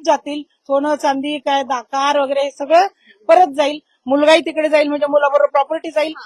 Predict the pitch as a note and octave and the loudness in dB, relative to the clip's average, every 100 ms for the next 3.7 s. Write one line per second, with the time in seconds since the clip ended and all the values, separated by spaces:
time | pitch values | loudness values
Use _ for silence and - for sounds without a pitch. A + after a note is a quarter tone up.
0 | - - F4+ E4 D#4 E4+ G#4 G#4 G#4+ G4+ | -20 -20 -8 -4 0 0 0 -4 -6 -8
1 | F#4+ F#4 F4 E4 - C4+ A#3+ A3 G#3+ C4 | 2 4 4 2 -2 -2 -4 -6 -6 -10
2 | _ A4 C4+ D4 E4 F4+ F4+ F4 - B3+ | _ -16 -4 0 0 2 2 0 -6 0
3 | D#4+ D#4+ E4+ D#4+ D4+ D#4+ E4 | 0 2 0 0 -4 -4 -4